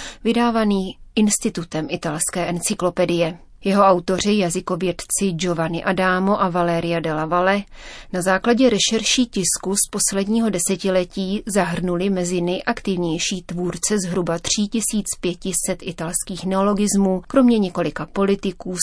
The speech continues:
spisovatelů, novinářů a umělců, také papeže Františka. Jak prozradili deníku La Repubblica, nejvynalézavější autor nového lexika nesídlí v redakcích či vládních budovách,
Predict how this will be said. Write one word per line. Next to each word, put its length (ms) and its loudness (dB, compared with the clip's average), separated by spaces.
spisovatelů, 800 -2
novinářů 800 -4
a 120 -10
umělců, 800 0
také 340 -2
papeže 480 -4
Františka. 800 0
Jak 180 2
prozradili 680 2
deníku 460 0
La 160 0
Repubblica, 760 0
nejvynalézavější 1300 2
autor 340 -2
nového 400 0
lexika 500 0
nesídlí 560 0
v 60 -4
redakcích 680 -2
či 180 0
vládních 500 0
budovách, 640 2